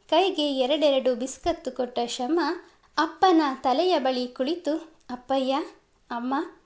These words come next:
ನಿಮ್ಮ ಬಳಿ ಒಂದು ಮುಖ್ಯವಾದ ವಿಷಯ ಹೇಳ್ಬೇಕು" ಎಂದು ತಾನು ಹೇಳಬೇಕೆಂದಿದ್ದ ವಿಷಯಕ್ಕೆ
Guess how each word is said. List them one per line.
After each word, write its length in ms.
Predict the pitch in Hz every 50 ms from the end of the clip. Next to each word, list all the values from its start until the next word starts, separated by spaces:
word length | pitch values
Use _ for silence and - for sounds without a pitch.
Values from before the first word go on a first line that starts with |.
| _ _ _ _ - 262
ನಿಮ್ಮ 220 | 277 277 285 285 254
ಬಳಿ 480 | 226 233 233 247 320 349 302 285 - - -
ಒಂದು 300 | - 277 277 269 262 262
ಮುಖ್ಯವಾದ 640 | 254 247 233 233 - - 370 370 339 339 311 240 277 269
ವಿಷಯ 440 | 254 226 240 - - 330 339 349 330
ಹೇಳ್ಬೇಕು" 760 | 277 269 247 247 233 226 226 226 226 - - 220 - - - _ _ _ _ - -
ಎಂದು 500 | 254 262 311 349 339 320 330 339 - - _ _ _ -
ತಾನು 360 | 349 349 349 339 320 294 285
ಹೇಳಬೇಕೆಂದಿದ್ದ 1120 | 247 - - 254 262 311 359 403 330 277 294 277 277 - 277 269 269 247 240 247 214 214 - 254 254
ವಿಷಯಕ್ಕೆ 680 | 240 240 247 - - 262 247 254 302 - - 269 262